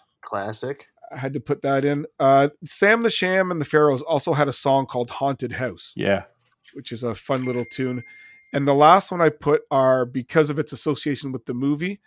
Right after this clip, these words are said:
Speaker 2: and a little bit of the, uh, comment of the title, People Are Strange by The Doors.
Speaker 1: Yes, nice.
Speaker 3: That's, that's a
Speaker 2: That
Speaker 3: good one. Yeah.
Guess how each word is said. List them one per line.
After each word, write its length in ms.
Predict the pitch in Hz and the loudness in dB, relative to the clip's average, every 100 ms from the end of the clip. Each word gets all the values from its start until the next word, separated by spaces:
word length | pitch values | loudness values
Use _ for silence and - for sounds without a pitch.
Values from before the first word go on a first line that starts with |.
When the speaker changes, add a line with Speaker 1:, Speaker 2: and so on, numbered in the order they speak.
| _ _ _ | _ _ _
Speaker 2:
and 260 | 185 214 202 | -2 0 2
a 40 | 180 | 2
little 180 | 170 143 | 2 2
bit 160 | 147 | 0
of 120 | 131 | 0
the, 300 | 131 127 127 | -2 -2 -2
uh, 140 | 123 110 - | -4 -6 -8
comment 420 | 135 135 123 120 | -8 -6 -8 -10
of 80 | 107 | -14
the 80 | |
title, 420 | 104 127 131 143 - _ _ _ | -12 -8 -4 -4 -6 _ _ _
People 320 | - 165 165 | -12 -2 4
Are 100 | 156 | 4
Strange 480 | 135 - 139 135 127 | 4 -2 -2 -2 -2
by 140 | 139 123 | -6 -6
The 100 | 113 | -10
Doors. 420 | 110 95 69 - _ - | -12 -14 -16 -20 _ -10
Speaker 1:
Yes, 440 | 98 107 104 - | -4 -2 -2 -6
nice. 420 | 110 110 107 101 | -2 0 0 0
Speaker 3:
That's, 240 | 101 - - - | -4 -6 -10 2
that's 220 | 117 113 | 2 2
a 20 | |
Speaker 2:
That 60 | 104 | -2
Speaker 3:
good 120 | 101 | -2
one. 240 | 98 98 87 - | -2 -8 -10 -12
Yeah. 240 | 107 92 | -10 -10